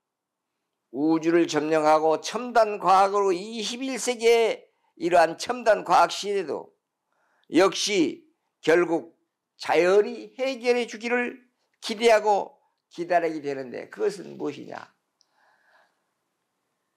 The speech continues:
비를 내려주십시오. 비가 좀 와야 됩니다. 죽은 풀엔 생기가 없다고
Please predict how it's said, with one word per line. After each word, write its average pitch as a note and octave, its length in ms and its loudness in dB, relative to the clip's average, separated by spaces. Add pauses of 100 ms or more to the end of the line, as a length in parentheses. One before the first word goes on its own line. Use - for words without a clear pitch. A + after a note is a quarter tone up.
비를 D4 380 4
내려주십시오. C#4 880 2 (1600)
비가 A3+ 320 4
좀 G3+ 160 -2
와야 D#3+ 220 4
됩니다. E3+ 580 -4 (1500)
죽은 G#3 380 4
풀엔 G#3 320 2
생기가 G#3 540 4
없다고 G#3+ 680 4